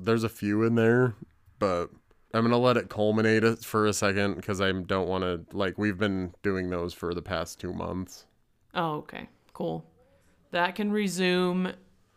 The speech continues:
Speaker 2: after spooky season.
Speaker 1: All right.
Speaker 2: I, R H gave us a shout out.
Speaker 1: Who?
Speaker 2: On his n-, Radio Hog, on his newest episode.
Speaker 1: Oh, yep. Little Brothers
Speaker 2: <laughs>
Speaker 1: podcast. <laughs>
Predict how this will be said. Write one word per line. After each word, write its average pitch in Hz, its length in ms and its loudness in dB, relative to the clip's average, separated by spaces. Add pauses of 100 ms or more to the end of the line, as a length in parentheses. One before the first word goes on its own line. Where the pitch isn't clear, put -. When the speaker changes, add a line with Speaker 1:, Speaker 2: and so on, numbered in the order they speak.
(120)
Speaker 2:
after 170 300 -6
spooky 156 400 -4
season. - 420 -12 (800)
Speaker 1:
All 98 140 2
right. 95 260 4 (360)
Speaker 2:
I, 156 220 -4 (500)
R 170 200 2
H 170 360 0
gave 165 200 0
us 156 160 -4
a 151 380 -4 (100)
shout 151 400 -6
out. 156 300 -6 (520)
Speaker 1:
Who? 120 380 8
Speaker 2:
On 160 160 -6
his 151 160 -8
n-, 156 200 -8 (260)
Radio 156 380 0
Hog, 156 320 -4
on 151 100 -6
his 151 160 -12
newest 156 260 -10
episode. 151 200 2
Speaker 1:
Oh, 101 500 10
yep. 90 240 4 (1120)
Little 101 200 4
Brothers 98 520 6
Speaker 2:
<laughs> - 20 4
Speaker 1:
podcast. 95 1000 4 (540)
<laughs> 202 80 -10